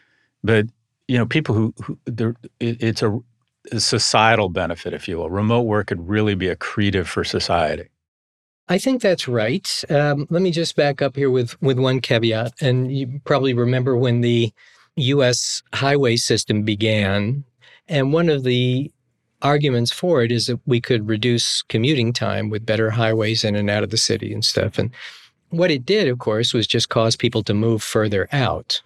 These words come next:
Speaker 2: And one of the things that remote work is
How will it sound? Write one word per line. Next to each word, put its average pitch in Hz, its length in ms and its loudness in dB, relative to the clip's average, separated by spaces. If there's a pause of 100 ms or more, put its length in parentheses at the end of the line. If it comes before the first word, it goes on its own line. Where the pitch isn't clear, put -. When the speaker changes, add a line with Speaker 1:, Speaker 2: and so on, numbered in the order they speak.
(160)
Speaker 2:
And 131 600 0
one 175 200 2
of 160 60 2
the 151 60 2
things 143 260 0
that 135 120 0
remote 127 500 2 (100)
work 113 400 0
is 117 460 0